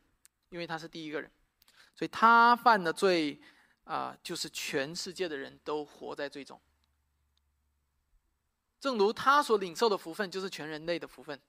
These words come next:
他所领受的使命就是全人类的使命。但我们在听这些很美好的词的时候说：“啊，好，对，亚当领受的福分就是我的福分。”哦，我们都很开心。那亚当所犯的罪就是你的罪。<laughs> 啊，我们，你也许会逃避，会想要抗拒，但是我没有办法逃避这件事情，因为所有人都是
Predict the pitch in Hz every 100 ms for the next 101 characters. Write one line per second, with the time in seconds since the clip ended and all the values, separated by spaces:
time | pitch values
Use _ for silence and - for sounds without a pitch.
0 | _ - _ 269 311 254 240 208 170 233
1 | 196 - 160 190 196 190 151 151 165 160
2 | 135 - 135 131 _ 175 170 170 180 226
3 | 226 233 233 226 208 156 160 240 196 160
4 | 180 175 180 185 202 156 156 170 - -
5 | - 151 156 202 208 175 - 180 - 139
6 | 196 175 165 170 131 131 _ - 147 139
7 | 139 139 143 - _ 156 190 151 151 143
8 | 175 - - 185 214 233 240 170 202 175
9 | 175 160 147 165 143 - 156 143 - -
10 | - - - - _ _ - - 151 160
11 | - - - _ _ _ 170 175 208 233
12 | 330 240 269 - 190 262 220 202 269 196
13 | 180 214 294 233 233 233 220 196 160 170
14 | 196 240 202 170 143 156 165 165 151 160
15 | 147 185 170 - 165 160 139 135 147 151